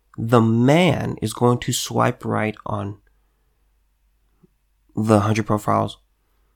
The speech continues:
way more than women will. I mean, ladies, let me ask you this. Out of a hundred profiles, how many times do you swipe left? How many?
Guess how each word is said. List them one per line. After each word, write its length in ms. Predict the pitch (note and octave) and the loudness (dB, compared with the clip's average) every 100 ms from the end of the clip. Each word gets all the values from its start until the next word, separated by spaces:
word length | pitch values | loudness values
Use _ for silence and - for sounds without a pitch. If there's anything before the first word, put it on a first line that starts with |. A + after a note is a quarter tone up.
| _ _ _ _ _ _ | _ _ _ _ _ _
way 500 | - C3 B2 D#3+ F3 | -10 -4 6 8 8
more 300 | F3 D#3 C#3+ | 6 6 6
than 180 | C3+ A#2+ | 4 2
women 220 | G#2+ G#2+ G2+ | 2 -2 -6
will. 300 | - - _ _ _ _ _ _ _ _ _ _ _ _ _ _ _ _ _ _ _ _ _ _ _ _ _ _ _ _ - _ - | -14 -20 _ _ _ _ _ _ _ _ _ _ _ _ _ _ _ _ _ _ _ _ _ _ _ _ _ _ _ _ -20 _ 2
I 80 | C3 | 6
mean, 140 | D3 | 8
ladies, 240 | D3+ C#3 C3 | 8 4 4
let 100 | D#3+ | 2
me 60 | |
ask 100 | D#3+ | 2
you 80 | D3 | 0
this. 120 | A2 - _ _ _ - | -4 -8 _ _ _ 0
Out 100 | C#3 | 2
of 100 | D3+ | 4
a 40 | |
hundred 480 | D3+ - B3+ D#4 D#4 | 2 4 4 4 4
profiles, 500 | - C#3 A#2 G#2+ G#2 - | 4 2 4 0 -2 -8
how 180 | - D4 | 2 6
many 160 | F4 | 8
times 280 | D#4 F#3 D#3+ | 6 4 2
do 100 | D3 | 2
you 100 | C3+ | 2
swipe 380 | C3 - A2+ - | 2 0 -2 -4
left? 360 | - - - - - _ _ _ _ _ _ _ _ _ _ _ _ _ _ _ _ _ _ _ _ _ _ _ _ _ _ _ _ _ _ - | -12 -12 -16 -20 -20 _ _ _ _ _ _ _ _ _ _ _ _ _ _ _ _ _ _ _ _ _ _ _ _ _ _ _ _ _ _ 0
How 140 | B3+ | 6
many? 320 | F4 F4 - | 6 6 0